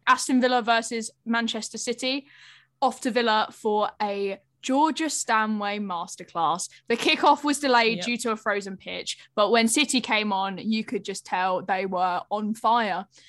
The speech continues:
Speaker 1: Stanway opened the scoring five minutes into the first half, and although Villa defended tightly, they could not contain Manchester City,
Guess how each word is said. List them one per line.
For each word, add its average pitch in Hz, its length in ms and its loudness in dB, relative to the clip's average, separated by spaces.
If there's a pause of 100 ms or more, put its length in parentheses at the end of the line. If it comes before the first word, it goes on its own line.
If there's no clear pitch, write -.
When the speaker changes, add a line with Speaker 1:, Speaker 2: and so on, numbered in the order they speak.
(140)
Speaker 1:
Stanway 269 480 6
opened 262 340 2
the 254 60 -4
scoring 240 560 0
five 233 340 2
minutes 220 240 -8
into 220 160 -12
the 220 80 -10
first 208 400 0
half, 202 340 0 (140)
and 220 320 -2
although 226 320 -2
Villa 240 380 0
defended 220 420 -12
tightly, 226 640 -8 (240)
they 220 120 0
could 247 380 -2
not 220 320 4
contain 214 480 -2
Manchester 214 460 -6
City, 202 500 -8